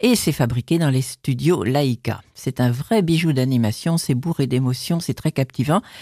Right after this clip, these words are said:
C'est un conte initiatique, euh, qui voyage dans un Japon médiéval, un peu, un peu de fantasme.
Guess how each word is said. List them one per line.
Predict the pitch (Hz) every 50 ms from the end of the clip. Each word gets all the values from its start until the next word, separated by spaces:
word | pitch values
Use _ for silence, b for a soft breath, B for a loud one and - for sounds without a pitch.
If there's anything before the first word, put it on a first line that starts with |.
| B B B B
C'est | - - - 190
un | 185 175
conte | - - - 143 160 180 196 - -
initiatique, | - 151 147 147 151 156 151 - - 135 123 - - 175 196 - - 160
euh, | 143 131 127 127
qui | 127 - - 147 143
voyage | 131 139 147 143 113 107 113 135 147 147
dans | 139 127 110 120
un | 123 120
Japon | 113 117 127 127 123 - 131 139
médiéval, | 139 131 151 143 123 131 127 107 110 113 139 156 147
un | 127 113
peu, | - - 135 127 131 131 127
un | 113 110
peu | - - 123 123 113
de | 113 113 101 85
fantasme. | - - 135 135 - - 117 147 196 - - 196 208